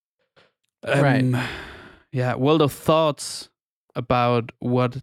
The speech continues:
Speaker 1: does work, what does a shift, what does your, um, your input l-, lead to, what form of output, et cetera.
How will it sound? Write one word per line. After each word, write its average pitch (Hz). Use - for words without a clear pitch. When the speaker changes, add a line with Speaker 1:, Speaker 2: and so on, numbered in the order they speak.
Speaker 1:
does 120
work, 123
what 120
does 120
a 120
shift, -
what 127
does 127
your, 117
um, 113
your 120
input 143
l-, 160
lead 131
to, 127
what 127
form 135
of 127
output, 131
et 127
cetera. 117